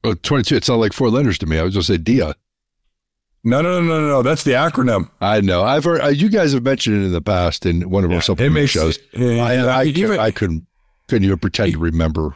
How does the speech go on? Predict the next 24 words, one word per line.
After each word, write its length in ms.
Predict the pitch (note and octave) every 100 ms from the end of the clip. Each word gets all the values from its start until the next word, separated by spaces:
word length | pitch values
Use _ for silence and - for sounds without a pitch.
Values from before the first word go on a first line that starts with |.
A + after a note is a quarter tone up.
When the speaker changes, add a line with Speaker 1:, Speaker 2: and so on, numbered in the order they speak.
| -
Speaker 1:
what 120 | E2+
it 80 | E2+
was. 120 | E2
Speaker 2:
Listen, 420 | D3 D3+ B2+ F#2 - _ -
yeah, 240 | A#2 F#2+
I 120 | F3+
talk 220 | - G3
to 100 | D3
doctors 580 | G#2 A2+ A2+ - B2 A#2
and 180 | G2 G#2
pharmacists 680 | - A2 A#2 A2 A#2+ - -
that 280 | A2+ G#2 G2
tell 240 | C3 A#2
me, 300 | A2+ A2 A2+
"Listen, 460 | G#2+ A2+ G#2 E2+ D#2
we 120 | G#2+ G3
don't 120 | D3
know 80 | G2+
how 100 | G2+
to 60 |
pronounce 340 | - G#2 F2+ -
half 240 | F#2+ -
the 60 | E2+
words." 440 | E2+ F2 E2+